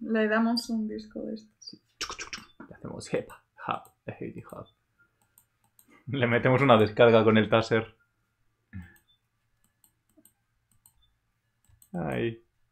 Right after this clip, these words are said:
Speaker 2: No sé qué se puede hacer.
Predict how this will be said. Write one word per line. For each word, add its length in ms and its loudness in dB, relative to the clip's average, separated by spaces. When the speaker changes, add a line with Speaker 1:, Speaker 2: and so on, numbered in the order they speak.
Speaker 2:
No 600 -4
sé 260 -8
qué 120 -12
se 120 -10
puede 220 -8
hacer. 220 -14